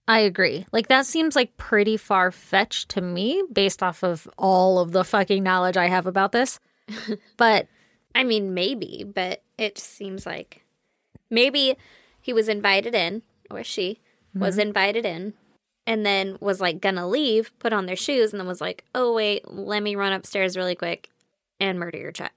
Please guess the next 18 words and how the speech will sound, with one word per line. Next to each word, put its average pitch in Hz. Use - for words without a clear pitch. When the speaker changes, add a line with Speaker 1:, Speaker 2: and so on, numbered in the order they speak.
Speaker 1:
And 214
do 185
some 160
things. -
Speaker 2:
Yeah. 208
Speaker 1:
Maybe. 226
And, 277
but 294
then 349
they're 294
like, 220
"But 240
then 294
the 285
front 226
door 311
was 220
locked." 285